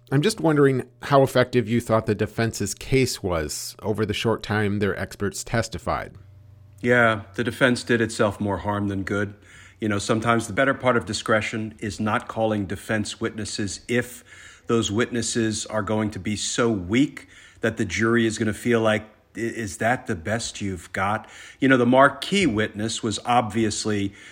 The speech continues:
Speaker 2: the forensic pathologist, Doctor David Fowler, who I know well. Uh, I used him as my expert witness in the courts of Washington, D C,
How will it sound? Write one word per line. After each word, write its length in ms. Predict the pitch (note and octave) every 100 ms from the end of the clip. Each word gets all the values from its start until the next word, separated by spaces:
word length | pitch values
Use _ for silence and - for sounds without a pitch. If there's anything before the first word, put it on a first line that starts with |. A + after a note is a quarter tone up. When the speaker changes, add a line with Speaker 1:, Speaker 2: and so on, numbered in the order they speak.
| -
Speaker 2:
the 80 | -
forensic 540 | A2 A#2 A2+ G2 A2 -
pathologist, 1080 | G#2+ - D3 C#3 C3 G#2 - - - - -
Doctor 260 | A2+ G#2+
David 380 | G2+ G#2+ G#2 G2
Fowler, 520 | - B2+ A2 F#2+ F#2 F#2 - - -
who 160 | A#2
I 100 | G#2
know 180 | G#2+ G#2
well. 480 | G2+ B2 C3+ D3+ D3 -
Uh, 340 | - G2+ G2+ G2+
I 120 | G2+
used 500 | G2+ F#2+ B2+ C3+ -
him 220 | B2+ B2
as 160 | B2 G2
my 180 | G#2+ G#2+
expert 540 | G#2+ G#2 - A2 A2
witness 360 | A#2+ A#2+ B2 -
in 100 | G#2
the 60 |
courts 360 | G2 - A2 -
of 100 | F#2+
Washington, 640 | G2+ A2 A2 A#2 G#2 G#2 G#2
D 220 | A2 G#2+
C, 500 | G#2 - E3+ C#3